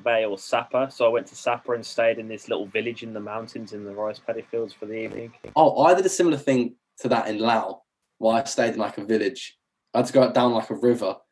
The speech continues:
Speaker 2: miles away from anything. There was, like, a little village
Speaker 1: <laughs>
Speaker 2: or, or randomly, and then we stayed there for a night in, like, malaria nets and stuff. It
Speaker 1: Was
Speaker 2: was
Speaker 1: it
Speaker 2: mental.
Speaker 1: the A Thousand Islands? Is that what it's called or something?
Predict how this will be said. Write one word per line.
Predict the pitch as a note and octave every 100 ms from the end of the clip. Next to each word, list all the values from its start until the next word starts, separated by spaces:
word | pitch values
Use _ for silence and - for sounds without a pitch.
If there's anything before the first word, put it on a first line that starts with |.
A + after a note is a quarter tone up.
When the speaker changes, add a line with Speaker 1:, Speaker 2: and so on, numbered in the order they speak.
| _ _ _ _ _ _ -
Speaker 2:
miles | A#2+ A#2+ A#2 A2+ A2+
away | A2
from | G#2+ A2
anything. | A#2+ A2+ - A2
There | A2
was, | G#2+
like, | G#2
a | A#2
little | A#2+
village | A2 A#2 A2 F#2+ - -
Speaker 1:
<laughs> | -
Speaker 2:
or, | C3 B2+
or | B2+
randomly, | B2 B2+ C3 C#3 B2 C3+ - A2+ -
and | A#2+
then | A#2+
we | B2
stayed | - C3 B2+
there | B2+ C3
for | -
a |
night | A2 G2 -
in, | A2
like, | G#2+ G#2+
malaria | G#2+ A2+ A#2 A2 G#2
nets | G2 - -
and | F#2+
stuff. | - F#2 - _ -
It | -
Speaker 1:
Was |
Speaker 2:
was | G2
Speaker 1:
it | A2+
Speaker 2:
mental. | A2+ - A#3 -
Speaker 1:
the | -
A | -
Thousand | - F#3 F3+ F#3+
Islands? | F3+ D#3+ G2+ F#2 A2+
Is |
that | C#3+ -
what | C#3
it's | C#3
called | - C#3+ B2+
or |
something? | - A2+ - G#2+